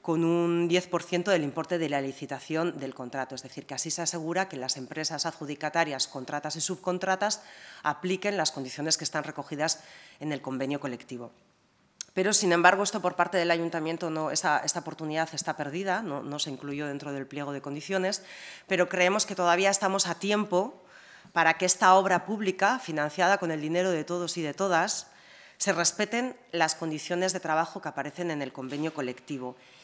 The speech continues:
y que se evite, así, de cualquier manera, esta situación de casi esclavitud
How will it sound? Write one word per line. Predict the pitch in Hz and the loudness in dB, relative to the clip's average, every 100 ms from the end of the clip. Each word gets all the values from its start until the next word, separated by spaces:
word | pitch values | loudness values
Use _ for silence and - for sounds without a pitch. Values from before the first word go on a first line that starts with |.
| - _ _ | -20 _ _
y | 175 | -4
que | 196 | 0
se | 170 175 | 2 2
evite, | 165 202 - 277 381 240 - | 0 -2 -2 -2 -4 -14 -6
así, | 151 - 185 226 247 | -2 0 0 -2 -8
de | 160 | -8
cualquier | 147 143 165 | -6 -6 -6
manera, | 160 156 160 180 175 | -2 -2 2 2 0
esta | 165 - 175 | 0 0 0
situación | 175 165 - 180 190 170 | 0 -4 -4 -2 -2 -2
de | 147 147 - | -6 -8 -4
casi | 180 180 190 - | 0 0 0 -4
esclavitud | 160 - 156 143 135 185 214 | -4 -2 -2 -6 -6 -6 -6